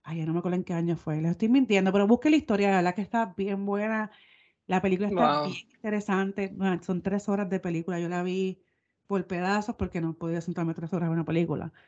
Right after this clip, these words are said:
Speaker 1: Pero
Speaker 2: <laughs>
Speaker 1: está bien, bien, bien buena, de verdad, bien buena.
Speaker 2: Wow.
Speaker 1: Si les interesa leer la
Speaker 2: Massachusetts, como tal, tiene mucha historia.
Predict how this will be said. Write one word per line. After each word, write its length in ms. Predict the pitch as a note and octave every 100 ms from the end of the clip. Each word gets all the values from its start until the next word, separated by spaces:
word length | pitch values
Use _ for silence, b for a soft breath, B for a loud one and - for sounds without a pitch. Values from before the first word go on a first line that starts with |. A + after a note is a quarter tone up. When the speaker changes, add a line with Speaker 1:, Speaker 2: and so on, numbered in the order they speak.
| b b b b _ _ _ _ _ -
Speaker 1:
Pero 220 | G#3+ G#3
Speaker 2:
<laughs> 20 |
Speaker 1:
está 400 | F#3+ - F#3+ G3+ - _
bien, 680 | G3+ G3 E3+ G#3 A#3 A#3+ F#3
bien, 340 | F#3 F3 F3+
bien 220 | F3 E3
buena, 260 | D3+ D3 D3 F3
de 180 | E3+
verdad, 280 | D#3 D#3 D#3
bien 340 | E3+ E3 E3 D#3+
buena. 160 | D3+ D#3 D3+ D3+ D3+
Speaker 2:
Wow. 120 | D3 - _ _ _
Speaker 1:
Si 80 | G3
les 140 | F#3+
interesa 420 | G3 F#3+ F3+ A3 A3
leer 200 | A#3+ G#3+
la 60 |
Speaker 2:
Massachusetts, 1400 | A3+ A3 A#3 A3+ B3 A#3 C#4 C#4+ D4 C#4 B3 G#3 F#3+ _
como 400 | - A#3 A3+ A3
tal, 400 | A#3 B3 G3+ E3+
tiene 200 | G3+ G3+
mucha 240 | G#3+ A3+ A3+
historia. 680 | A3+ F#3 F#3 F3 D3+ D3